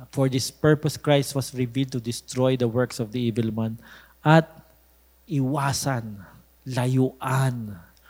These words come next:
wag mahalin, hatein. Sanayin mo ang taste mo. Hindi lang na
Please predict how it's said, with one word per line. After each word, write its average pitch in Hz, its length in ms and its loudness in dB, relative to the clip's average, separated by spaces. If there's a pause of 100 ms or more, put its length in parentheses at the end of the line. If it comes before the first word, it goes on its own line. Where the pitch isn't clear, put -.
(160)
wag 156 480 4
mahalin, 135 1040 -4 (560)
hatein. 170 1200 -4 (560)
Sanayin 226 600 4
mo 240 240 6
ang 196 160 -2
taste 214 480 -4
mo. 151 400 -6 (240)
Hindi 208 320 2
lang 233 320 0 (480)
na 190 400 -2